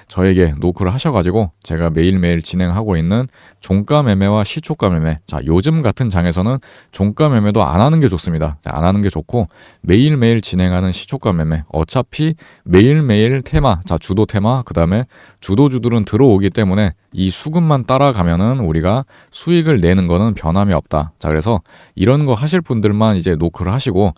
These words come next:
아닌 분들은 그냥 쉬시거나 관망하시기 바랍니다. 아시겠죠? 그래서 이 정도로 말씀을 드려보도록 하고,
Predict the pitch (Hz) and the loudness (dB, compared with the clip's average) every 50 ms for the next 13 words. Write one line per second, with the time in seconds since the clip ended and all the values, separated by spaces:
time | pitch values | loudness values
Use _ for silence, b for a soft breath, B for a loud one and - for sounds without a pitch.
0 | _ _ _ - 78 82 98 117 117 98 98 92 87 92 95 92 90 82 87 80 | _ _ _ -4 0 2 2 2 2 2 2 2 2 2 2 0 0 -2 0 0
1 | 78 82 98 113 113 b b b b b - - - 185 170 - 147 110 92 92 | 0 0 0 -2 -4 b b b b b -12 -6 -4 -4 -4 -2 0 0 0 2
2 | 98 92 82 87 - - - 85 95 117 135 139 131 113 110 104 110 113 107 87 | 0 -2 -2 -6 -10 -6 -2 -2 0 2 2 2 2 2 0 0 -2 -2 -2 -2
3 | 82 76 76 76 71 76 76 78 - _ - 69 80 87 92 80 - 73 71 76 | 0 -2 -2 -2 -4 -4 -6 -8 -10 _ -8 -8 -4 -2 -2 -4 -2 -4 -4 -2
4 | 85 117 135 - _ _ _ _ _ _ _ _ _ - 123 139 139 98 95 101 | -2 -4 -4 -8 _ _ _ _ _ _ _ _ _ 0 2 4 4 4 4 4
5 | 139 147 147 135 135 135 104 85 87 90 - 135 123 110 - - 113 107 110 98 | 4 2 2 2 2 2 4 2 2 2 0 0 -2 -2 0 0 0 0 2 2
6 | 107 104 92 - - 151 143 147 143 104 | 0 0 0 -2 -6 -4 -2 0 0 0